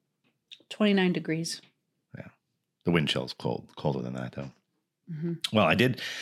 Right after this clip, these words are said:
Speaker 2: I had something exciting happen to me.
Speaker 1: You did?
Speaker 2: As always, folks, we're recording on a, well, not as always, as most of the time, we're recording on a Monday, but it's a Monday afternoon.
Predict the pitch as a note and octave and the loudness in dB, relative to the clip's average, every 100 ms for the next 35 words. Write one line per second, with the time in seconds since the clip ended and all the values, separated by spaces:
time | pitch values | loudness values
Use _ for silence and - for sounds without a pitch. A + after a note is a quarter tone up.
0 | - - _ _ F#2+ G2+ G#2 E2 C#2+ C2+ | -12 -14 _ _ 2 4 4 2 0 0
1 | - C#2+ C2 C#2+ - C#2 D2 A2+ - - | 2 2 0 -2 -2 -2 0 -2 -6 -20
2 | - _ _ _ _ _ F3 E3+ E3 F#3+ | -20 _ _ _ _ _ -8 -4 -2 -4
3 | - - F#2 D#2 D#2 D2+ D#2+ F2+ - D#2+ | -8 -2 0 2 2 2 2 0 0 0
4 | D2+ D2+ D#2 D2 C#2+ C#2+ C#2+ - - A2+ | 0 2 2 2 0 -2 -4 -8 -2 0
5 | C#2 C2+ C2+ C2+ - - - - D#2+ B2+ | 2 -2 -2 -2 -4 -2 -4 0 2 4
6 | - C#2+ - A#1+ C2 D#2+ D2 C#2 B1 - | 2 -4 -6 -4 -4 -4 -6 -6 -8 -8
7 | - E2 D#2 C#2+ C#2+ D2+ E2 D2+ C#2 D2+ | 0 0 2 0 0 2 4 2 0 0
8 | D#2 D2 A#2 B2+ - - - C#2+ G#2 G#2+ | 0 0 0 0 -2 -4 -4 -2 -2 -2